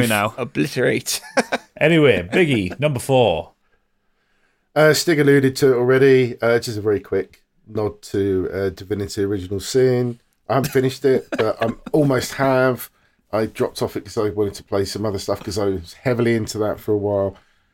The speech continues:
Speaker 4: Um, I just wanted to note that since doing Scorched Sheep, I, I hit a block when I first played Divinity Sin, and then, um, having played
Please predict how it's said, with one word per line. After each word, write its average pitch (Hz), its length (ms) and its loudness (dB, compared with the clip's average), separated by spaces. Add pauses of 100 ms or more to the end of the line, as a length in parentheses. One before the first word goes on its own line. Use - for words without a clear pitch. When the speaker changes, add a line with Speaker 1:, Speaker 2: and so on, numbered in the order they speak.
(140)
Speaker 4:
Um, 110 380 -2
I - 20 -2
just 127 140 -4
wanted 143 180 2
to 117 120 -6
note 123 320 0
that 113 240 -4
since - 380 -6
doing 104 520 -4
Scorched - 420 -2
Sheep, 135 400 -2 (560)
I, 120 280 0 (100)
I 110 80 -4
hit 147 240 0
a 101 100 -8 (100)
block 139 360 0
when 120 80 -2
I 117 60 0
first 127 300 -2
played 131 200 0
Divinity 135 440 -4
Sin, 147 380 -4 (500)
and 117 160 0
then, 117 500 0
um, 107 420 -2
having 113 280 -2
played 110 420 0